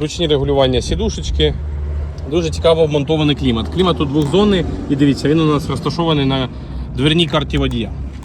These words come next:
І дивіться, дуже здоровезне у нас, е,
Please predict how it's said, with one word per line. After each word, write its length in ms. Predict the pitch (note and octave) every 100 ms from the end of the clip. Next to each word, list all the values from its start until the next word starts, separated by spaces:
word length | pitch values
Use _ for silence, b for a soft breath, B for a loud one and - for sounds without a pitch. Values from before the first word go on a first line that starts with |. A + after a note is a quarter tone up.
| - -
І 100 | F3+
дивіться, 440 | F#3+ D3+ - G#2+
дуже 420 | A2 E3+ G#3 F#3+
здоровезне 800 | D#3 D#3 D3+ E3 F3 D#3+ D3+ C#3 -
у 80 | C3
нас, 300 | C3 B2 -
е, 260 | B2 A#2+